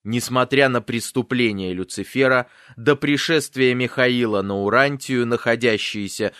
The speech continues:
в иерархии на более низкой ступени, воздерживались высказывать ему неуважение и презрение. Даже архангел Михаил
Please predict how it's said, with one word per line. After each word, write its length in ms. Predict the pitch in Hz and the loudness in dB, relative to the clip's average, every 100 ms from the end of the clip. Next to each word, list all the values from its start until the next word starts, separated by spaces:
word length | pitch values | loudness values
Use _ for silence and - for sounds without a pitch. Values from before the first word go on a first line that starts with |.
| - | -16
в 140 | 95 120 | -2 2
иерархии 800 | 120 120 120 104 - 107 107 104 | 4 4 4 2 -4 -8 -6 -6
на 200 | 110 110 | -4 -4
более 460 | 104 117 107 104 101 | 0 -2 0 -2 -4
низкой 460 | 107 98 - 90 | -6 -8 -10 -14
ступени, 680 | - - 87 131 147 147 135 - - | -14 -12 -6 -2 -2 -2 -4 -10 -6
воздерживались 1120 | 110 135 110 101 131 131 123 127 123 120 - | 2 2 2 0 2 2 -2 -2 0 -2 -6
высказывать 800 | 113 110 - 120 117 120 117 - | -6 -6 0 0 0 -2 -6 -6
ему 360 | 107 101 107 - - | -6 -4 -6 -8 -12
неуважение 960 | 117 127 120 107 104 90 104 101 98 98 | -4 0 0 2 0 0 -2 -2 -6 -8
и 180 | - 110 | -8 -10
презрение. 920 | - 107 104 95 98 87 76 71 - _ _ _ _ _ _ _ _ _ _ _ _ _ _ | -8 -6 -6 -4 -6 -6 -10 -16 -18 _ _ _ _ _ _ _ _ _ _ _ _ _ _
Даже 380 | 101 135 143 151 | 0 2 4 2
архангел 800 | - 131 131 143 131 120 120 110 | 2 2 2 2 0 2 0 0
Михаил 640 | 117 110 120 117 139 143 | -2 -2 0 2 0 -2